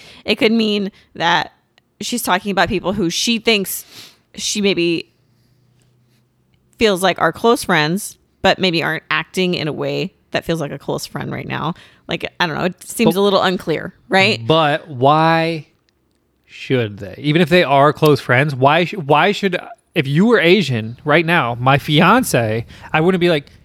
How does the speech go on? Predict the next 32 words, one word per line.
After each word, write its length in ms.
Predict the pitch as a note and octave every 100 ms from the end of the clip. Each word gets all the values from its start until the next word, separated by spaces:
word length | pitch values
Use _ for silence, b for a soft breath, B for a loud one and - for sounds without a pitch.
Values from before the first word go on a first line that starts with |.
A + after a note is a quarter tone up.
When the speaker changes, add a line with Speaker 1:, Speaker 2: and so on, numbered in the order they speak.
| _
Speaker 2:
"Hey, 160 | - C#3+
are 40 |
you 220 | A#2 A2+ C3
okay? 380 | A#2+ - A2+ A#2+
I 40 |
know 140 | A2+
there's 240 | A#2+ A2 A2 -
Asian 260 | A#2+ G#2
racists 460 | G#2 G#2 - G#2 -
somewhere." 500 | - A#2 G2+ G2+ G#2+
Like, 240 | G#2+ A2 - - - - - _ _
that 160 | C#3 B2+
just 220 | E3 -
seems 560 | E3 E3+ D#3 - - _ _ _ _ _ _ A4
a 80 | C#3+
little 260 | E3+ C#4+
bit 160 | B3+ E3+
more 280 | C#3+ G3 F3+
racist 480 | E3 A3 - B2
to 120 | - A2+
me. 240 | G2 A2+ _ b b b b b b b b b b b b _ _
Speaker 1:
I 180 | - F#4+
don't, 300 | B4+ C5 -
<sighs> 720 | D4+ - - - - - -
I, 120 | D#4+ - -
I 200 | - D4
feel 100 | D#4+
like 120 | C#4
it's 100 | -
a 40 |
tough 200 | G3+ F3+
to-, 220 | - D#3